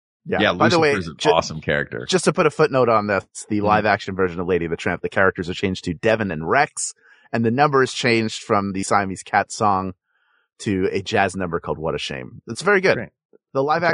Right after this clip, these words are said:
Speaker 1: action is
Speaker 2: out.
Speaker 1: very, very good.
Speaker 2: My dad, uh, has two Devin Rexes at home, so I have to now see that.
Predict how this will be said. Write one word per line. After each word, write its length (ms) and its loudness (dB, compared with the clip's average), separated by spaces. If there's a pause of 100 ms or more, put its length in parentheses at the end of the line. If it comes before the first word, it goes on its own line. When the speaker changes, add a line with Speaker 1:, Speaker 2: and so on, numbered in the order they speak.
Speaker 1:
action 120 0
is 60 -4
Speaker 2:
out. 60 -14
Speaker 1:
very, 300 2
very 220 0
good. 220 -2 (100)
Speaker 2:
My 220 2
dad, 400 2
uh, 180 4
has 240 2
two 220 0
Devin 260 2
Rexes 420 0
at 120 -4
home, 240 -4
so 180 0
I 80 2
have 200 2
to 340 -2
now 180 2
see 240 0
that. 220 -4